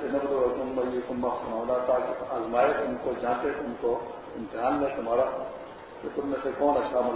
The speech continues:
کرنے والا ہے۔ ایک آزمائش۔ اس لیے انبیاء علیہ السلام کا اللہ والوں کا مقصد کبھی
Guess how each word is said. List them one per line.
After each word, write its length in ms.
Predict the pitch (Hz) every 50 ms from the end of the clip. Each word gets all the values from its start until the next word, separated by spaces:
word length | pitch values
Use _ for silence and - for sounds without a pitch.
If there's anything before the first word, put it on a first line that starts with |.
| - -
کرنے 240 | 120 110 113 113
والا 200 | 110 110 110 110
ہے۔ 140 | 107 - - - - - - - - - - - - - - - - - - - - - - - - - - - - - - - - - - - - - - -
ایک 240 | 139 143 143 -
آزمائش۔ 540 | 131 120 113 110 110 113 110 107 - - - - - - - - - - - - - - - - - - - - - - - - - - - - - - - - - - - - - - - - - - - - - - - - - - - - - - - - - - - - - - - - - - - -
اس 160 | - 185 156 135 -
لیے 140 | - 156 139
انبیاء 300 | 127 - 127 131 139 143
علیہ 160 | 139 - -
السلام 800 | - 123 - - 127 127 123 120 117 123 123 127 127 127 - -
کا 320 | 131 127 127 127 127 127 - - - - - -
اللہ 140 | - 123 123
والوں 260 | 120 123 123 107 -
کا 120 | - -
مقصد 480 | 120 120 120 - - - 139 - - -
کبھی 260 | 156 147 160 156 143